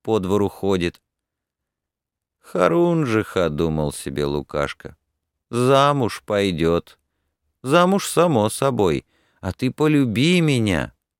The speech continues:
Он застал Назарку у ямки и, с ним вместе погуляв, пошел к Дуняшке и, несмотря на ее неверность,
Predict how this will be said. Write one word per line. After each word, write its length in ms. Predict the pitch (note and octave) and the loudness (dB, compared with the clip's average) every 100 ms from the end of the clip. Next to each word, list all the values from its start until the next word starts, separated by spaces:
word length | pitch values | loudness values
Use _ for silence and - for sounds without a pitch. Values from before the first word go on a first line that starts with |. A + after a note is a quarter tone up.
| _ _ _ _ _ - | _ _ _ _ _ -2
Он 220 | G#2+ B2 | 0 2
застал 600 | G2+ G2+ - - A#2+ A#2+ | 4 4 2 0 2 4
Назарку 840 | G#2 F2+ D2+ F2 A2 G2+ - G#2 - | 4 2 2 2 2 0 -2 -2 0
у 160 | F2 | 0
ямки 920 | F#2+ E2+ F#2 F2 D2+ C2+ - B1+ A1+ - _ _ _ _ _ _ | 0 0 2 2 0 -2 -6 -10 -10 -14 _ _ _ _ _ _
и, 140 | A2 | -4
с 120 | G#2 | -2
ним 280 | G#2+ G#2 F#2 | -2 0 0
вместе 600 | D2 D2 F2 E2+ - - | -2 0 0 0 -2 -8
погуляв, 840 | - D2+ B1+ D#2 G2+ D#3 C#3 - _ _ _ | -8 -8 -2 0 2 2 0 -6 _ _ _
пошел 480 | F2+ F2 - D#3 A#2+ | -2 -2 0 0 0
к 100 | C#2 | -4
Дуняшке 880 | C3+ C3 D#2 C3 C#3+ - B2+ A2+ - _ _ _ | -4 -4 0 0 0 -2 0 0 -4 _ _ _
и, 120 | G#2+ | -2
несмотря 720 | G#2+ G2 - F#2+ F2 E2+ F#2 E2 | 0 0 0 0 0 2 2 2
на 100 | D2 | 0
ее 420 | C#2 C2+ C#2 C2+ | -2 -2 -2 -2
неверность, 880 | C2+ D2+ F#2 A#2 D#2+ B1+ - - | -2 -2 2 2 0 -4 -10 -20